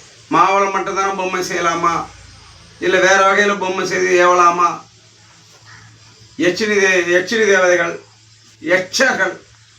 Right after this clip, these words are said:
இப்படி ஏகப்பட்ட முறைகளை நான் வந்து நாம பயிற்சி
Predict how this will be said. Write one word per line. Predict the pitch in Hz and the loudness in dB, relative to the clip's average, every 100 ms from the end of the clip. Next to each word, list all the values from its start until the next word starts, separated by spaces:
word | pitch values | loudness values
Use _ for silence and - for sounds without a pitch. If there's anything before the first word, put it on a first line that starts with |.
| _ _ - _ _ _ - - _ - - _ _ _ - _ | _ _ -20 _ _ _ -20 -20 _ -20 -20 _ _ _ -20 _
இப்படி | 185 202 196 175 202 - 143 220 | -4 -2 0 2 0 -2 -4 -2
ஏகப்பட்ட | 233 233 214 214 202 196 | 0 -2 -4 -4 -4 -4
முறைகளை | 208 214 202 185 | -2 0 0 0
நான் | 180 175 170 | 0 0 -2
வந்து | 175 190 180 | -4 -4 -2
நாம | 165 156 147 143 139 127 - - _ _ _ _ - | -2 -4 -4 -4 -6 -10 -14 -20 _ _ _ _ -2
பயிற்சி | 190 208 208 | 0 0 -2